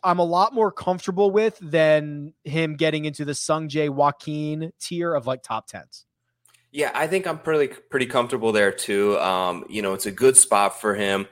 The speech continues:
Speaker 2: That said, I mean, you, it's, it's, look, the R O I is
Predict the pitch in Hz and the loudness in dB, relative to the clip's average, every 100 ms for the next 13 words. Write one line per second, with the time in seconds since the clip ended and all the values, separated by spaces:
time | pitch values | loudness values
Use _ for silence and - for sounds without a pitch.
0 | - - _ _ _ _ - 110 139 170 | -16 -20 _ _ _ _ -8 -2 0 2
1 | - - 113 110 120 120 110 117 117 110 | 6 6 6 6 4 4 2 2 0 0
2 | 117 110 - _ - 120 113 - - 110 | -2 -4 -8 _ 0 2 2 0 0 0
3 | 107 - - - 107 - - - 113 113 | 0 -4 -8 0 0 0 -8 -4 2 6
4 | 123 139 127 107 101 117 - 98 | 8 10 10 8 8 4 2 -2